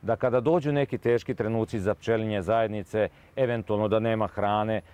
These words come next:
da im spremi neku, ne-, neku brzu hranu, recimo da napravi, e, medne pogače, pa da im da, da ih pripremi za zimski period, ako je prira-,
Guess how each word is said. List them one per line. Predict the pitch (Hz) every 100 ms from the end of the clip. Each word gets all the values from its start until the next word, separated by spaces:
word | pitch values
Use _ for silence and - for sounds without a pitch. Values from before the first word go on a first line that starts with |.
| -
da | 107
im | 131
spremi | 120 - 143 139 117
neku, | 117 113 98
ne-, | 98 120 120
neku | 123 -
brzu | 104 120 104 113
hranu, | 104 110 117 120 104 - -
recimo | 101 110 113 113 104
da | 107
napravi, | 107 107 113 110 98 - _
e, | 107 110
medne | 120 113 110 101
pogače, | 110 104 110 - 120 - _
pa | 110 107
da | 110
im | 104
da, | 110 110 104 -
da | 104 110
ih | 92
pripremi | 110 113 113 113
za | 92
zimski | 92 117 - 101
period, | - 123 127 101
ako | 110 -
je | 110
prira-, | - 131 139